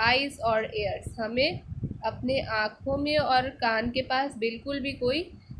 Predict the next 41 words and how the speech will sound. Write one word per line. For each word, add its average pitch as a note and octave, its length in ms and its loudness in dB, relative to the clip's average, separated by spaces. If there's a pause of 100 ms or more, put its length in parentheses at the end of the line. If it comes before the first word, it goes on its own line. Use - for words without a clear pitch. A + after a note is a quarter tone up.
(140)
sharp C4+ 480 6
यानी B3+ 260 4
नोकीली A#3+ 520 0
चीज़ C#4+ 380 -4
नहीं A#3+ 360 0
डालनी F3+ 440 -2
चाहिए। - 380 -12 (300)
Keep - 560 2
your F4 200 6
nose C#4+ 260 4
clean B3+ 500 2
and A#3+ 220 0
use B3 120 0
a A#3+ 80 6
clean C#4+ 460 0
handkerchief A3 720 0 (120)
to G#3+ 160 -4
do G#3 240 -2
so। G#3 180 -2
हमें A#3+ 200 -2
अपनी B3+ 260 0
नाक A3 400 0
को B3+ 100 4
भी C4 140 -2
साफ़ C4 360 0
रखना C4 240 0
चाहिए C#4+ 220 -2
और C#4+ 120 2
हमेशा A#3 520 0
अपनी B3+ 220 -4
नाक A3+ 280 -4
को B3+ 60 -4
हमें B3+ 360 -2 (460)
एक C#4+ 220 2
साफ़ C4 340 2
सुथरे C4+ 520 -2
रुमाल A#3+ 440 0
से C4+ 180 -4
साफ़ A#3+ 400 -4
करना - 220 -6
चाहिए। - 300 -12